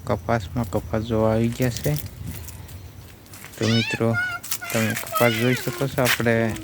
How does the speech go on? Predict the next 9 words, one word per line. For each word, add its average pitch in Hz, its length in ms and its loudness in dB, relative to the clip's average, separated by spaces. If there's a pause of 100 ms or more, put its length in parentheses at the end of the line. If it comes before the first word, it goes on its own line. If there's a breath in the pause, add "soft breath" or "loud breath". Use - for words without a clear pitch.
(280)
કપાસ 123 420 2
વીણે 117 200 4
તે 117 160 0 (1400)
દસ 120 100 2 (160)
બાર 120 180 6
દી 127 100 -2
થઈ 135 200 -2
ગયા 135 180 4
છે. 143 320 -2